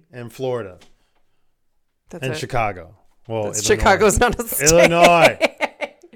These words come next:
Speaker 2: Do you know where
Speaker 1: And
Speaker 2: Wisconsin is?
Speaker 1: Fuck no. <laughs>
Speaker 2: Are you
Speaker 1: Nope.
Speaker 2: serious?
Speaker 1: No. I cannot point it out on a map. If you showed me a blank map, I cannot point it out.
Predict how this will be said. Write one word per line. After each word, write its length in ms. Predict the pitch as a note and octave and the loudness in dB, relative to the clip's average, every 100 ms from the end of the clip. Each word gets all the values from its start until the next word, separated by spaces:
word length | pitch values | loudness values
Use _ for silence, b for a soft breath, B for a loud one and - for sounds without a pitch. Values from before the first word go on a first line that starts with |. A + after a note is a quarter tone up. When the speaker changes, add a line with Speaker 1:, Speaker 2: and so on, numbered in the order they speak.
| B B B | B B B
Speaker 2:
Do 80 | G#3+ | -8
you 60 | F#3+ | -4
know 40 | |
where 100 | F#3 | -2
Speaker 1:
And 60 | A#3 | -2
Speaker 2:
Wisconsin 460 | E3+ E3 E3+ G#3+ | -2 -2 -4 -6
is? 220 | D4 D4+ - | -8 -10 -10
Speaker 1:
Fuck 400 | G#3 A#3+ A#3 B2+ | -6 -4 -6 -8
no. 340 | B2 A2+ G#2 - | -6 -4 -4 -4
<laughs> 80 | - | 0
Speaker 2:
Are 60 | G#3 | 2
you 920 | A#3+ G#3 B3 A#3+ - A#3+ - - A#3+ | 4 2 4 2 2 0 0 -2 -2
Speaker 1:
Nope. 80 | C4 | -2
Speaker 2:
serious? 680 | A#3+ F#3+ G3 C#4 F4 - - - _ | -2 0 0 0 -2 -6 -8 -14 _
Speaker 1:
No. 400 | C3 B2 C#3+ D#3+ b b b b b | -20 -18 -18 -20 b b b b b
I 100 | B2+ | -6
cannot 320 | B2+ C#3 C#3 | -4 -4 -4
point 220 | B2+ D3 C#3 | -2 -2 0
it 40 | |
out 180 | C#3 C3+ | -2 -2
on 60 | |
a 40 | A#2+ | -4
map. 320 | C3 E3+ C#3 | -4 -4 -4
If 100 | A#2 | -6
you 120 | E3 | -4
showed 260 | D#3+ F#3+ G3 | 0 0 2
me 80 | F3+ | -2
a 80 | |
blank 320 | B2 C#3+ D#3+ C#3 | 0 0 0 -2
map, 340 | D3+ C3+ G2+ | -2 -2 -4
I 140 | A2+ A#2 | -6 -6
cannot 640 | A#2 A2+ B2 A#2+ - - | -6 -6 -6 -6 -10 -12
point 220 | A#2+ A2+ | -10 -8
it 40 | |
out. 240 | G#2+ G2 | -8 -10